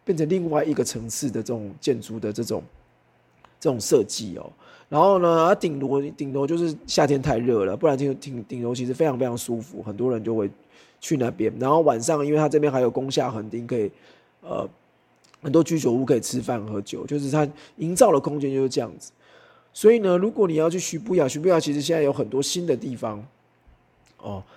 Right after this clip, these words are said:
像徐布雅 Sky 那一个，那一栋大楼也是哦，还有它的观景台。但我个人最推荐，最推荐就是宫下公园，它其实就是一个，呃，跟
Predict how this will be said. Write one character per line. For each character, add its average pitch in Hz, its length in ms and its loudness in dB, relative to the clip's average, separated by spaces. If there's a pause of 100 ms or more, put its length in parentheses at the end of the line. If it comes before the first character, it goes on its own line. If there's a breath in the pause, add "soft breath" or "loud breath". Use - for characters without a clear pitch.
(120)
像 143 180 -4
徐 147 140 -2
布 151 100 2
雅 175 100 6
Sky 139 400 -2
那 127 60 -4
一 123 200 -4
个， 104 300 -2
那 120 100 -6
一 123 120 -6
栋 113 320 -6 (600)
大 131 180 -2
楼 92 220 -2
也 76 100 -6
是 - 240 -8
哦， 92 100 -10
还 117 140 -4
有 113 100 0
它 117 140 -2
的 117 160 -2
观 120 180 -4
景 107 220 -10
台。 - 260 -10
但 170 180 4
我 123 140 2
个 208 240 2
人 156 160 4
最 202 200 2
推 156 180 0
荐， 147 280 0 (180)
最 160 160 0
推 131 180 0
荐 117 180 -6
就 120 120 -6
是 131 100 -10
宫 117 180 -8
下 110 200 -8
公 101 200 -14
园， - 160 -12 (480 loud breath)
它 165 140 0
其 160 140 0
实 147 100 2
就 160 140 2
是 151 120 -2
一 147 200 2
个， 117 360 2 (320 soft breath)
呃， 85 320 -8 (400)
跟 208 380 2